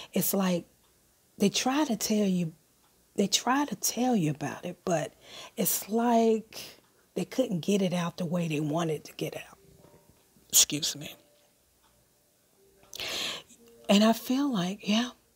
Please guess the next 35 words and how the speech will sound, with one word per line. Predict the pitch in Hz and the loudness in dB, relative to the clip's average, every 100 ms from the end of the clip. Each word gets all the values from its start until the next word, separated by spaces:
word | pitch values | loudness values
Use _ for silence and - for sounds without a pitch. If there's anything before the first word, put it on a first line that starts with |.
| - | -4
you | 202 | -2
definitely | 208 208 240 277 240 | 2 2 2 0 -2
was | 202 | -2
in | 196 | -4
third | 180 - 190 185 | -4 -2 -2 -2
party | - 196 185 | -4 -4 -4
situation. | - 190 180 180 208 170 | -4 -4 -2 -2 -2 0
This | 190 - | -2 -2
person | - 233 226 | -2 -2 -2
was | 165 151 | -2 -4
very | - 185 180 175 | 0 0 2 0
selfish, | - 185 170 - - - - - - - | 2 2 2 -2 -10 -8 -8 -12 -14 -8
or | - 180 | 0 2
you | 175 208 | 4 2
were | 180 | 2
selfish. | 151 - 143 - - - | 0 0 -2 -4 -8 -4
You | 196 | -2
said, | - 208 190 | 0 2 4
"I | |
don't | 190 196 | 4 2
wanna | 196 180 | 0 0
collaborate | - 175 180 175 165 160 | 0 0 0 0 0 0
with | 170 156 | -4 -4
you | 156 | -6
anymore." | 156 185 - - - - - _ _ _ _ _ - - _ _ _ _ _ _ | -6 -8 -8 -10 -12 -16 -20 _ _ _ _ _ -20 -20 _ _ _ _ _ _
Mm-hmm. | 202 180 185 175 196 - - - _ _ - _ _ _ _ _ _ _ _ _ - - - - | -4 -4 -4 -4 -8 -12 -20 -20 _ _ -20 _ _ _ _ _ _ _ _ _ -20 -20 -20 -12
I | - | -4
tried | 170 185 180 185 | -2 0 -2 -4
to | |
tell | 185 190 214 | -4 -2 0
you, | 220 165 | 0 -2
but | 170 156 | -6 -6
you | - | -4
wouldn't | 165 170 175 | -4 -4 -4
listen. | 202 196 - 170 170 | -6 -4 -6 -6 -12